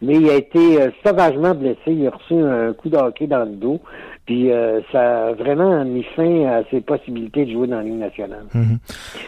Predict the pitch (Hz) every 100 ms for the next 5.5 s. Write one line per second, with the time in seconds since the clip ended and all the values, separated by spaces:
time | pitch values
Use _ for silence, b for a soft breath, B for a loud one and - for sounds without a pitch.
0 | B 196 240 196 170 156 160 147 - -
1 | 196 - 160 165 _ _ _ B B B
2 | B 139 185 170 156 233 190 151 - 180
3 | 190 185 156 139 131 127 - - 202 -
4 | 196 180 - _ _ - 139 - 147 147
5 | 160 151 147 160